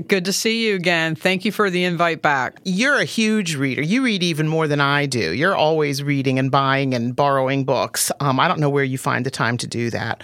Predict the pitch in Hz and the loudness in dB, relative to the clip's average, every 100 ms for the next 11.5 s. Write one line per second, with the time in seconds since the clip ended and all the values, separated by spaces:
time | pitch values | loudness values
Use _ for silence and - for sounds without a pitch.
0 | - - - - - - 185 233 285 302 | -14 -16 -18 -4 -2 0 2 2 2 2
1 | 202 196 - 285 180 - 208 233 240 202 | 2 2 2 0 0 0 0 0 0 2
2 | 175 160 160 - 185 156 156 151 147 156 | 2 2 -2 -2 -2 0 0 0 -2 -4
3 | - - 220 339 233 190 160 131 - - | -6 0 0 0 0 0 0 0 0 -2
4 | - 156 147 - - 147 - 165 160 175 | -2 -2 -2 -2 -4 -6 0 2 2 2
5 | 269 226 175 147 147 151 175 185 170 160 | 2 2 0 0 0 -2 0 0 0 0
6 | 160 151 147 156 165 156 160 - 185 185 | 2 2 0 0 0 0 -2 -2 -2 0
7 | - 139 151 147 160 - 160 - 143 151 | 0 0 2 0 -2 -2 -4 -4 -2 0
8 | 139 135 135 135 - - 175 139 123 - | 2 2 0 0 -2 0 2 2 0 -4
9 | - - - - - 175 190 190 - 180 | -14 -16 -14 -16 -10 2 2 2 -2 0
10 | 214 330 - 254 247 214 196 170 170 165 | 2 0 0 -2 -2 -2 -2 0 0 0
11 | 160 170 - - - | 0 -2 -4 -4 -6